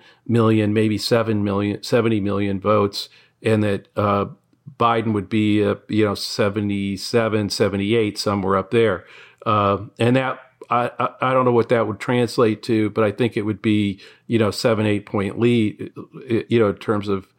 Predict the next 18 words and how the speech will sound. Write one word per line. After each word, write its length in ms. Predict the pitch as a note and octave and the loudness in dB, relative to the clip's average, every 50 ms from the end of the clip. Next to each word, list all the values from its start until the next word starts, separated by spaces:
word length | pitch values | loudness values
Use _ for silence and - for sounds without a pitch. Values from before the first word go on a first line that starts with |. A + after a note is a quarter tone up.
| _ _ _ _ _ _ - | _ _ _ _ _ _ -4
uh, 320 | G#2+ G#2+ G#2 G2+ G2+ G2+ - - | -2 0 2 2 0 -2 -4 -6
how 200 | - A2+ A2 A2 | -4 -2 -2 0
that 240 | G2 A2 G2+ F#2+ - | 0 0 0 0 -2
would 120 | G#2 G2+ | -4 -6
generate 460 | - - A2+ G#2 G2+ G2+ G2+ G2 G2 | -2 -2 0 0 2 0 0 2 2
out. 340 | A2+ C3 C#3 B2+ G#2+ G#2+ - - - - - - _ _ _ - | 0 2 2 0 -2 -4 -8 -16 -20 -20 -20 -20 _ _ _ -2
Uh, 120 | B2 B2 | -2 0
had 240 | - - - D3 B2+ | 0 0 0 0 0
that 200 | D#3 D#3 C#3 A#2+ | 0 -2 -2 -4
happened, 680 | - - D3+ E3 F#3+ - - - A2 G2 F#2+ F2 A#2 - _ _ _ _ _ _ _ _ _ _ _ _ | -2 -2 -2 -2 -2 -4 -2 -2 -2 -2 -2 -4 -6 -8 _ _ _ _ _ _ _ _ _ _ _ _
I 140 | A#2+ B2 B2+ | -2 -2 -2
think 360 | - - D3 C3+ C3+ C3 - | 0 2 2 2 2 0 0
we 160 | C3+ B2 A#2+ | 0 0 2
would 140 | A#2 A2+ A#2 | 2 2 0
have 140 | A#2 A2 - | 0 0 2
won, 420 | A#2+ A#2 A#2 A#2+ A#2 A#2 A#2 A2 A2 _ _ _ _ _ - - | 2 4 4 4 4 2 2 0 -4 _ _ _ _ _ -6 -2
uh, 240 | A#2 A#2+ A#2 A2+ - - - - - - | 2 4 4 2 2 0 -10 -14 -10 -4
a, 180 | C3+ A2+ G#2+ | -2 -2 -2